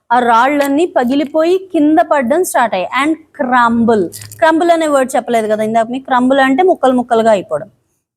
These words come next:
ఓకే? And crumble into pieces. సహజంగా అలాంటి ఇష్యూ వస్తే ఏం చేస్తాము? "పరిగెట్టండి రా ముందర ఇక్కడ నుంచి" అందరూ అనుకుంటాం కదా. అలాగే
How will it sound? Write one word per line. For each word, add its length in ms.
ఓకే? 280
And 120
crumble 500
into 460
pieces. 480
సహజంగా 520
అలాంటి 340
ఇష్యూ 260
వస్తే 240
ఏం 140
చేస్తాము? 600
"పరిగెట్టండి 480
రా 60
ముందర 300
ఇక్కడ 240
నుంచి" 320
అందరూ 340
అనుకుంటాం 500
కదా. 260
అలాగే 720